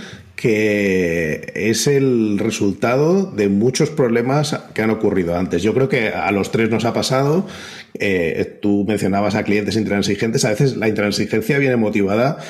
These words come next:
por objetivos que son divergentes con el proyecto. Yo recuerdo un proyecto que teníamos en Telefónica que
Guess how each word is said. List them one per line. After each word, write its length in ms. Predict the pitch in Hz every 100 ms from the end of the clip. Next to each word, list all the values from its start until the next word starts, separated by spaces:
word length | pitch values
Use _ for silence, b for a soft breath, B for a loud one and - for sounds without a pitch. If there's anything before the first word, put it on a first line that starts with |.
| B B -
por 160 | 110
objetivos 640 | 110 - - 104 107 120
que 80 | -
son 180 | - 113
divergentes 600 | 117 92 90 107 92 85
con 160 | - 82
el 240 | 85 82
proyecto. 540 | - 90 175 - - 98
Yo 160 | 85 85
recuerdo 400 | 87 92 95 98
un 100 | 95
proyecto 460 | 98 98 101 101 95
que 100 | 95
teníamos 420 | 92 95 101 110
en 100 | 98
Telefónica 680 | 95 90 123 127 101 76 -
que 640 | 90 82 78 78 76